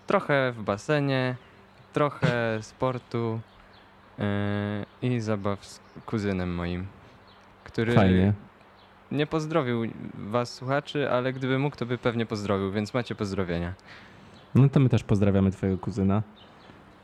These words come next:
Speaker 2: Fajnie.
Speaker 1: A jak, jak tobie minął?
Speaker 2: No,
Speaker 1: Pokrótce?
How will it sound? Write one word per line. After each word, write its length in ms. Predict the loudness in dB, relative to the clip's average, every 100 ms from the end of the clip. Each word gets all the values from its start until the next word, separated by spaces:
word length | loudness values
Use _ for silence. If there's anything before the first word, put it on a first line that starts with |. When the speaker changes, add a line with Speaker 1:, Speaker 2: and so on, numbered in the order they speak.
| -8 0
Speaker 2:
Fajnie. 400 | 4 6 4 2 -4 -20 -4
Speaker 1:
A 80 | 0
jak, 200 | 0 -4 -6
jak 220 | -2 -2
tobie 260 | -2 -2 0
minął? 380 | 0 0 -2 -4 -12 -20 -6 2
Speaker 2:
No, 180 | 6 6
Speaker 1:
Pokrótce? 420 | 2 -4 -4